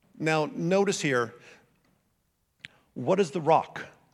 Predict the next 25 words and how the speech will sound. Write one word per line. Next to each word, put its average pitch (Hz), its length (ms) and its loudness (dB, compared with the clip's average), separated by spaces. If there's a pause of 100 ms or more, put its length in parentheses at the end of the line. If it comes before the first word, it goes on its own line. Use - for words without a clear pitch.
(260)
It 156 80 4
is, - 140 2 (240)
it 143 80 -4
is 139 160 -2
Peter's 202 380 -2
profession 151 680 0
that 127 160 0
he 170 300 -4
is 139 300 -2
the 123 100 -6
Christ. - 720 -6 (1300)
Nothing's 175 360 4
being 196 260 2
built 185 240 2
on 135 100 2
Peter. 127 460 -6 (460)
It's 165 180 -2
being 143 360 2
built 151 280 0
on 127 140 -6
Christ. - 400 -4
Christ 147 520 -2
is 135 140 -8
the 127 80 -8
center 156 500 -4